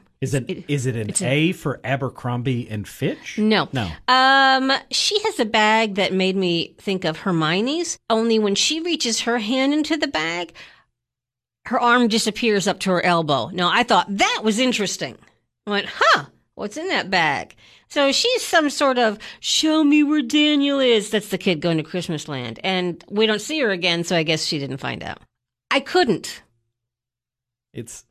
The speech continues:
Speaker 1: I mean, it's a little, I, I like, I like where you're going when you say Vampire Spock,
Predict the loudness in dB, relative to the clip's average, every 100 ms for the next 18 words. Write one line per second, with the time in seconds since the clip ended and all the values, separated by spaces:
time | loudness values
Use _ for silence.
0 | _ -4 -2 0 0 0 0 -2 -4 -6
1 | _ _ 2 2 4 2 2 2 4 4
2 | 2 -4 -20 _ _ _ -4 -2 0 2
3 | 2 0 -6 _ _ _ -16 -4 0 0
4 | -2 -4 -2 -2 -4 -4 -4 -6 -4 -4
5 | -2 -2 -2 -2 -2 -2 -6 -4 -2 -2